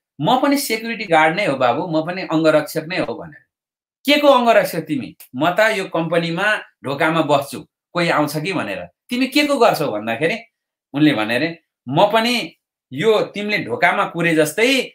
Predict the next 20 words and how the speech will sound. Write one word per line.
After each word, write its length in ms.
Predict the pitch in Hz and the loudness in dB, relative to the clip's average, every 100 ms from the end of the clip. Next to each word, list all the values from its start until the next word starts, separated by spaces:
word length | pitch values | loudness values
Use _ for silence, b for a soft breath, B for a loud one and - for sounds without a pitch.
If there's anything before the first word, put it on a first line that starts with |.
| _ 127 | _ -6
मेरो 340 | 165 254 254 | 4 6 6
पनि 240 | 208 196 220 | 4 0 -2
यो 120 | 202 | -8
इन्द्रिय 680 | 185 202 208 214 196 151 - - _ 127 | -8 -10 -6 0 2 2 0 -12 _ -6
जुन 200 | 156 170 | -4 -2
चाहिँ 200 | 175 143 | 0 2
नवद्वार 680 | 151 180 180 208 233 233 - | 2 2 4 6 6 4 0
छ 100 | 165 | 0
हाम्रो, 580 | 143 127 160 254 262 _ _ _ | 0 0 -2 -4 -6 _ _ _
त्यो 160 | 285 185 | -6 -2
द्वारबाट 680 | 180 208 226 214 208 202 247 233 - - _ _ _ _ 220 | 4 4 6 4 4 4 2 2 -2 -10 _ _ _ _ -2
कतै 260 | 226 269 | 2 0
नराम्रो 480 | 180 175 214 262 262 | 0 0 2 2 0
विचार 360 | 220 220 220 - | 0 2 2 2
छिर्छ 260 | 196 170 | -6 -2
कि 180 | 202 196 | -2 0
भनेर 260 | 156 151 226 | -2 0 0
हरदम 600 | 180 139 240 262 240 208 | 2 2 2 2 -2 -2
म 40 | |
चाहिँ 260 | 180 220 | -2 -2